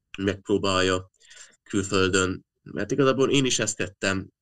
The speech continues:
<laughs> Én is igazából országhatárt kellett lépjek arra, hogy valamit tegyek. Mindenkinek ez a-, ez az élete viszont. Bárhova is az ember csodolja a-, az élet, az az jó az egészben, hogy ez-,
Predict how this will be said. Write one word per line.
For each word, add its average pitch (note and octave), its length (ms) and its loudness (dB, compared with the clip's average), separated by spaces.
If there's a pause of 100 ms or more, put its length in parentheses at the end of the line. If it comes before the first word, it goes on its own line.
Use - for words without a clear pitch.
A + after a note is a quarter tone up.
(120)
<laughs> - 160 -10
Én B2+ 160 4
is A2 120 -2
igazából G#2+ 460 -2
országhatárt F#2+ 720 -4
kellett F#2 320 -2
lépjek F#2+ 340 -2
arra, F#2 200 -4
hogy F2+ 100 -2
valamit F#2+ 340 -2
tegyek. G2 460 -4 (120)
Mindenkinek G2+ 720 -6
ez G2 120 -2
a-, F2+ 100 -2
ez G2 120 -2
az G2 120 -2
élete F#2+ 420 0
viszont. A2 500 -4 (320)
Bárhova C3 320 0
is A2+ 120 2
az A2+ 80 -2
ember A2+ 280 0
csodolja G2+ 580 0
a-, F#2 220 -6 (160)
az G2 160 -12
élet, G2+ 600 -4 (200)
az C#3 180 -10
az A2 120 -6
jó A2+ 140 -4
az G2+ 100 -2
egészben, F#2+ 520 -4
hogy G2+ 140 -4
ez-, G2 180 -2